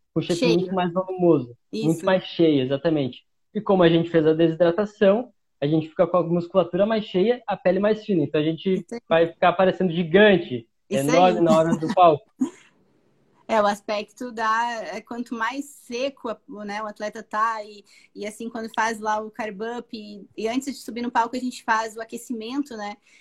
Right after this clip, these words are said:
Speaker 2: Então, quando faz o aquecimento, dá o aspecto de mais cheio no músculo. E
Speaker 1: Uhum,
Speaker 2: isso
Speaker 1: sim,
Speaker 2: faz
Speaker 1: é, dá o
Speaker 2: muito
Speaker 1: pump, né?
Speaker 2: Isso aí, o pump. <laughs>
Speaker 1: E teve alguma vez em alguma das suas com-,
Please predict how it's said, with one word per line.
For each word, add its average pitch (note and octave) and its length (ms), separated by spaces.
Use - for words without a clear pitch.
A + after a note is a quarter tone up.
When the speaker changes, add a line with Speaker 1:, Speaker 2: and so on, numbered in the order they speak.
Speaker 2:
Então, A3+ 600
quando A#3 200
faz A3+ 200
o B3 40
aquecimento, B3 520
dá G#3 160
o B3 40
aspecto A#3 400
de G#3+ 140
mais G#3+ 180
cheio G#3+ 320
no G3+ 200
músculo. F#3 360
E - 80
Speaker 1:
Uhum, D3+ 300
Speaker 2:
isso - 160
Speaker 1:
sim, F#3+ 60
Speaker 2:
faz F#3+ 140
Speaker 1:
é, F3 100
dá D#3+ 120
o - 20
Speaker 2:
muito E3 100
Speaker 1:
pump, G3+ 360
né? B2+ 240
Speaker 2:
Isso F#3 200
aí, B3+ 160
o F#3+ 60
pump. A3+ 540
<laughs> F#3 300
Speaker 1:
E G3 400
teve A#3 160
alguma C4 280
vez G#3 280
em - 20
alguma G#3 280
das A3+ 120
suas G#3 140
com-, G3 180